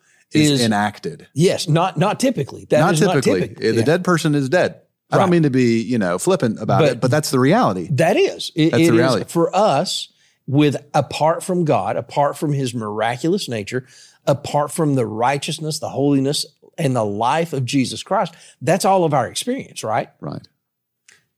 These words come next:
Speaker 1: Yeah.
Speaker 2: Here, however, it says he is the mediator of a new covenant.
Speaker 1: Mm-hmm.
Speaker 2: So now he's the one mediating the covenant for us.
Speaker 1: That's exactly right.
Speaker 2: So it was his will. He had to die so that it could be enacted.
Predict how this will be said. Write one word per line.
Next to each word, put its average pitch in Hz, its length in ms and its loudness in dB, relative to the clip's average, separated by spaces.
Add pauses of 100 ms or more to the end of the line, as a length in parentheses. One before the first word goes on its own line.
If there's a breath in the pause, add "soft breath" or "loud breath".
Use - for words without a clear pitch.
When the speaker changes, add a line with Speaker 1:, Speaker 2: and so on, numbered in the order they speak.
(120)
Speaker 1:
Yeah. 82 100 -6
Speaker 2:
Here, 226 280 2
however, 120 500 0
it 143 180 0
says 131 460 0 (340)
he 180 280 4
is 139 180 2
the 143 100 4
mediator 135 800 0
of 104 120 -4
a 110 40 -8
new 104 160 -6
covenant. 82 420 -6 (300)
Speaker 1:
Mm-hmm. 82 300 -6 (680)
Speaker 2:
So 127 320 2
now 131 500 -2 (280)
he's 180 400 0
the 147 100 0
one 110 300 -6
mediating 104 560 -6
the - 40 -20
covenant 90 360 -10
for - 260 -6
us. - 140 -10
Speaker 1:
That's 98 160 -8
exactly 92 400 -2
right. 87 160 -2
Speaker 2:
So 160 180 4
it 160 80 2
was 151 180 2
his 139 220 0
will. 143 500 2 (180)
He 151 180 2
had 139 300 0
to 139 80 0
die 170 360 0
so 156 140 -2
that 131 120 -2
it 123 40 -10
could 143 140 -2
be 127 140 2
enacted. 139 460 -4